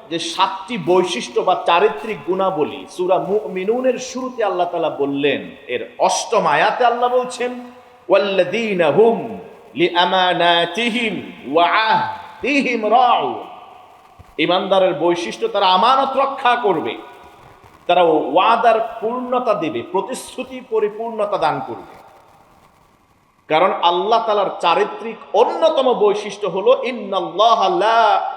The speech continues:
ইউখলিফুল মিআদ", আমার রব কোনো প্রতিশ্রুতি দিলে সেটা তিনি ভঙ্গ করেন না।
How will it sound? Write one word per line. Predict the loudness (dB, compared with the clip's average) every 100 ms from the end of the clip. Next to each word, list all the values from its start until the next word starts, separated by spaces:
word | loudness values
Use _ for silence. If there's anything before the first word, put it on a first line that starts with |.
| -8
ইউখলিফুল | -6 -6 -6 -4 -2 2 2 2 -4 -8 -16 -20 -20 -18
মিআদ", | -12 -8 -8 -10 -12 -14 -20 -20 _ _ _ _ _ _ _
আমার | -2 2 2
রব | 2 2 2 0
কোনো | 0 0
প্রতিশ্রুতি | 0 -2 -8 -12 -12 -8
দিলে | -4 -2 -2
সেটা | 0 0 0 -6
তিনি | -4 -6 -6 -4
ভঙ্গ | -4 -2 0 0 0 0
করেন | 4 4 4 0 -8 -16 -10 -12 -12 -20 -20 -18
না। | -16